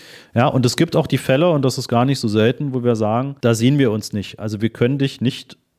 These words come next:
in der Form unterstützen, dorthin zu bringen, was du dir vorstellst. Ja, weil die Ziele sind vielleicht viel zu hoch gesteckt, die sind unrealistisch im Vergleich zu den, zu dem Gesamtmarkt.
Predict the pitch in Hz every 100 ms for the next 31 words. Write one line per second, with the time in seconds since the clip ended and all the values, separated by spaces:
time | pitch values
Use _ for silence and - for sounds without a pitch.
0 | - 123 120 131 - 127 135 135 113 110
1 | - 147 - 165 156 156 - 117 110 120
2 | - 147 147 147 123 123 143 123 - 139
3 | 131 120 123 123 - 85 85 - - 104
4 | 123 107 107 107 - - - _ - 101
5 | - 156 147 127 127 - 117 110 - 127
6 | - 110 120 - 113 - 110 - 101 104
7 | 139 139 123 113 110 - 110 107 117 104
8 | 104 107 - 104 104 104 101 - - 104
9 | 101 104 104 110 107 101 107 -